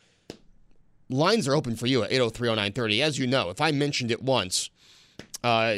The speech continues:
you can definitely call in and comment on it later in the show. But it's the holiday time, right? And we're all looking for extra money, right? There's people out there. I know, I know. Uh, apparently, I am in, uh, apparently, I am not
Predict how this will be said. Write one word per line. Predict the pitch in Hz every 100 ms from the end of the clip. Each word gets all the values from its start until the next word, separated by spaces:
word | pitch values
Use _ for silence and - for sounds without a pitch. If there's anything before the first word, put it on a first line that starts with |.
| -
you | 107 123 139
can | - 120 107 -
definitely | 107 127 143 - 101 92 107 -
call | 120 113 113
in | 101
and | 92
comment | - 113 101 104
on | 101
it | 95
later | 104 107 101 -
in | 101
the | 90
show. | - 107 87 - - - -
But | 269
it's | -
the | 214
holiday | 202 165 113
time, | 104 - _ _ _ -
right? | 247
And | 254
we're | 254
all | 226
looking | 180 170
for | 127 -
extra | 127 - - 113
money, | 95 78 - _ -
right? | 135
There's | 123
people | 151 135
out | 123
there. | 123 - -
I | 156 190
know, | 175 135 -
I | 185 247
know. | 247 208 -
Uh, | 143 87 - -
apparently, | 156 - 202 220 247 214 220 214 -
I | 180 202 208 190
am | 180 170 -
in, | 185 185 180
uh, | 170 165 160 _ - _ _ -
apparently, | 151 202 233 220 220
I | 180 185 190 190 175 _ _ _
am | 151 156
not | 160 170